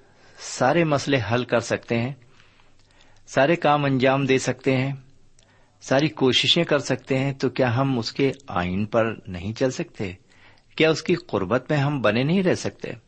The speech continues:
بہرکیف، اب تیرہویں باب میں ہم یہودا قبیلے پر ابیا کی حکومت کو دیکھتے ہیں۔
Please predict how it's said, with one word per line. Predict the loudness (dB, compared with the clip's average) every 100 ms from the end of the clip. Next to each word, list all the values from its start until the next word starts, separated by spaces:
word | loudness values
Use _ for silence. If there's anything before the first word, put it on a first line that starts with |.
| _ -20 _ _ _ _ _ _ _ _ _ _ _ _
بہرکیف، | -2 -2 -2 -4 -6 -8 _ -20 -20 -20 _ _ _ _ _ -20 -20 _ _ _ _
اب | -2 -2 0
تیرہویں | 2 4 2
باب | 4 2 2
میں | -2
ہم | -2 -4 -4 -8 -20 -12
یہودا | -2 0 0 0 0
قبیلے | 0 -2 -2 -4
پر | -2 -2 -2 -4 -4
ابیا | -4 0 0 -2
کی | -2 -4
حکومت | -4 -6 -6 -6 -6
کو | -6
دیکھتے | -6 -8 -8 -10
ہیں۔ | -10